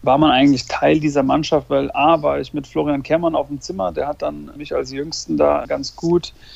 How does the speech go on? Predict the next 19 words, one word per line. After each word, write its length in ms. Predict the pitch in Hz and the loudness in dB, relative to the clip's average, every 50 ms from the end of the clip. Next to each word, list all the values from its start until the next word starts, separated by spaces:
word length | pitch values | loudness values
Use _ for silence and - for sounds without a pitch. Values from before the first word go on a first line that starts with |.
| - - - - - _ - - | -20 -20 -20 -20 -20 _ -4 0
ja, 160 | 143 131 127 | 2 2 4
in 120 | 131 139 | 2 2
die 140 | 135 131 123 | 0 2 4
Wege 280 | 135 151 160 160 151 139 | 6 6 6 6 2 2
geleitet 420 | 147 139 139 139 156 160 156 143 | 4 4 6 6 6 4 2 2
und 120 | 143 139 | 2 2
man 160 | 139 135 135 131 | 2 2 2 2
konnte 240 | 151 151 143 143 | 2 2 2 2
auch 120 | 131 131 123 | 2 0 -2
viel 220 | - - 156 143 | -4 -6 -6 -6
fragen 360 | - - - 139 143 156 156 | -4 -2 0 2 2 2 2
und 120 | 151 143 131 | 2 0 0
sich 120 | 135 135 | -2 -6
viel 160 | - 156 143 | -2 -2 0
austauschen 640 | - 120 151 156 - - - 156 151 156 151 - 151 | 0 0 0 -2 -2 -2 0 2 2 2 0 -4 -6
von 240 | - - 151 147 139 | -4 -4 -4 -2 -2
dem 240 | 139 135 139 143 - | -2 -4 -4 -6 -6
erfahrenen 560 | - 131 - - - 139 139 143 143 139 139 | -8 -8 -2 0 2 2 2 2 0 -2 -4
Spieler. 500 | 131 - - - 156 160 170 170 170 | -6 -8 -8 -6 -2 -2 0 0 -2